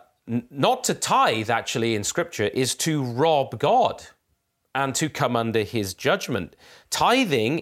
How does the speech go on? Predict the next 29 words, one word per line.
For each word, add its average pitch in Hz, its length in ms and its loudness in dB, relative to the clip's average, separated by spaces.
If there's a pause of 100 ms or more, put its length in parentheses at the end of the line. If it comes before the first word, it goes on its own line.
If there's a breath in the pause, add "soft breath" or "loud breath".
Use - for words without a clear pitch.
is 135 200 2
a 131 120 2
recognition 139 840 -2
that 113 260 -4
God 180 520 2
is 127 220 -2 (140)
absolute 165 800 -2
owner 151 520 0 (800 soft breath)
and 135 220 0
we 151 180 2
are 131 220 2
stewards 139 1040 0 (160)
of 127 160 -2
his 131 200 -2
trust. - 540 -4 (680 loud breath)
The 131 100 0
tithe 170 720 2 (100)
is 135 140 -2
actually 147 400 -2
the 120 140 0
tax - 720 -2
of 135 240 0
the 135 60 -2
kingdom 165 440 -2
of 117 180 -4
God 113 460 0 (320 soft breath)
for - 120 -8
the 143 160 2
advancement 123 720 0